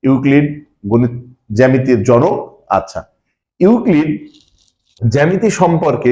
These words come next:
যে পুস্তকটি প্রথমে লিপিবদ্ধ করেন, সেটার নাম হচ্ছে এলিমেন্টস।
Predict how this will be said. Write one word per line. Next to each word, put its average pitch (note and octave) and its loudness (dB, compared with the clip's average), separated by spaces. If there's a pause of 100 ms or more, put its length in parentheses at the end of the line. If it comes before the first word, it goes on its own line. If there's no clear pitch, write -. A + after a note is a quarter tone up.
(140)
যে A#2+ 2 (420)
পুস্তকটি G3+ -6
প্রথমে D#3 2
লিপিবদ্ধ A#2+ 2
করেন, G#2+ 0
সেটার B2+ 0
নাম G#2+ 2
হচ্ছে A#2 -4 (300)
এলিমেন্টস। C#3 2